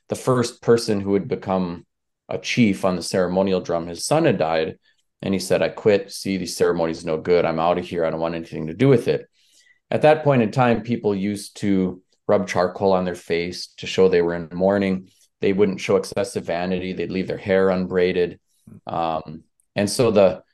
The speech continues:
people stopped him from leaving. They grabbed him by the hand, almost like a child,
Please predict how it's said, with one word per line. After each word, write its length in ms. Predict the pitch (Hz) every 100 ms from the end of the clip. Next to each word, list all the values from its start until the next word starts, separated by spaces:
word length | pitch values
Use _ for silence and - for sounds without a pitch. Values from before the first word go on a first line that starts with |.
| _ _ -
people 280 | 110 -
stopped 420 | 90 - 98 104 110
him 100 | 98
from 200 | 95 90
leaving. 480 | 98 90 82 110 _ _ _ _ _ _ _ _ _ _ _ -
They 80 |
grabbed 340 | 98 107 110 135
him 80 | 123
by 140 | 120
the 80 | 107
hand, 320 | 110 107 95
almost 260 | 98 101 -
like 140 | -
a 40 |
child, 560 | - - 85 85 90